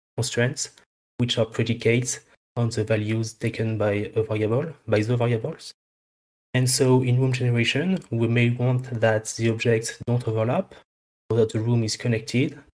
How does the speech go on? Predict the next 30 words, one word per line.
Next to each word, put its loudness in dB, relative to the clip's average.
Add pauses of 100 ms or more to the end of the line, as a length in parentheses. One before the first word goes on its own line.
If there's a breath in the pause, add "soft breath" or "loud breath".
(300)
or 4
we 0
may, 2
uh, -2
want -4
to -6
constrain 0
the -4
position -4
of -4
an 0
object, -2 (400)
like -2
we -2
want -4
this -6
object -2
to -6
be -4
next -6
to -2
a -2
wall -2
or -4
in -6
a -8
corner -4 (200)
of -2
the -8
room. -4